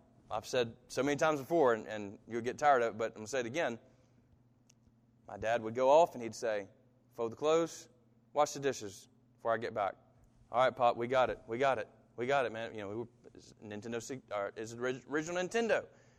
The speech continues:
You know, we're enthralled with it. He comes back. What does he say when it's not done?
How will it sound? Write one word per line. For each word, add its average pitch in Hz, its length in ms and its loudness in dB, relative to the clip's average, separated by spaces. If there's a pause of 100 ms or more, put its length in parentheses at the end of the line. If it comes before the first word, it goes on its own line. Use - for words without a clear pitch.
(160)
You 120 60 -10
know, 123 100 -4
we're 160 180 2
enthralled 190 400 10
with 123 180 0
it. - 100 -14 (1300)
He 135 120 -8
comes 127 260 -6
back. 175 360 4 (520)
What 143 100 2
does 127 80 -6
he 131 80 0
say 101 320 -2 (180)
when 117 160 -4
it's 104 80 -8
not 107 180 -4
done? 95 220 -6